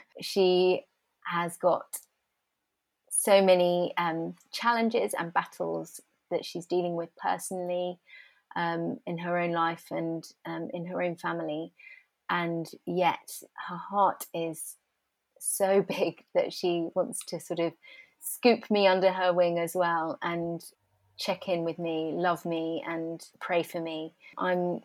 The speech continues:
eternally thankful to the Lord for her and the way that she has prayed diligently for me,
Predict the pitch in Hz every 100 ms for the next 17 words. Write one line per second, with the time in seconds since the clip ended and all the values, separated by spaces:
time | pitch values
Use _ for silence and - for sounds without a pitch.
0 | - 175 214 202 185 175 185 - 170 -
1 | 180 180 170 - 170 160 151 151 - 175
2 | 180 175 170 - - 175 170 165 160 -
3 | - - 196 180 196 185 180 180 - 165
4 | - 180 170 165 170